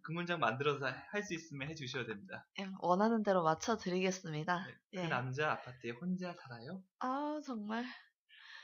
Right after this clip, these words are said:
Speaker 2: Does he live in an apartment alone?
Speaker 1: 아니면 이제 소개팅 직접 만났어요.
Speaker 2: 네.
Speaker 1: "너 혼자 살아? 아파트에?"
Speaker 2: 그런 거 물어봐요?
Speaker 1: 아니, 그냥 공부 때문에 어쩔 수 없이.
Speaker 2: <laughs> 네, 알겠습니다.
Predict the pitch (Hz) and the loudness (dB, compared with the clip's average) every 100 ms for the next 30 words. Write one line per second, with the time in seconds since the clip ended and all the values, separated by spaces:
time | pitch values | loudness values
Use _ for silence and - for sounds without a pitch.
0 | - - _ - 196 196 - 220 254 247 | -18 -20 _ 0 2 2 2 2 4 2
1 | 220 185 175 170 156 151 185 180 180 170 | 2 0 0 0 -2 -2 0 0 0 -2
2 | 156 165 151 147 196 311 _ _ _ 143 | -2 -2 0 0 0 -2 _ _ _ -6
3 | 151 151 127 180 185 185 156 131 147 117 | -2 -2 -2 0 0 -2 -6 0 0 2
4 | 117 160 156 107 101 - - 196 220 220 | 2 2 0 -4 -4 -10 -18 -14 -8 -6
5 | 165 160 214 123 139 180 190 190 143 180 | -6 -6 -6 -4 -2 0 2 0 -2 -4
6 | 196 - _ _ _ _ _ - 131 147 | -6 -14 _ _ _ _ _ -8 -4 -4
7 | 147 147 190 - - - 214 202 190 160 | 0 0 -2 -8 -6 -2 0 0 2 2
8 | 156 147 - 294 - _ _ 120 131 139 | 2 2 0 -2 -8 _ _ -2 0 0
9 | 131 143 - - - 185 190 190 196 185 | -2 4 6 10 10 10 10 8 10 8
10 | 165 117 127 185 202 202 - - - 659 | 8 6 6 4 2 6 4 6 4 4
11 | - 226 - - - 214 175 160 190 - | 4 2 -2 -2 -2 2 2 2 -4 -8
12 | 160 147 151 | -6 -2 -2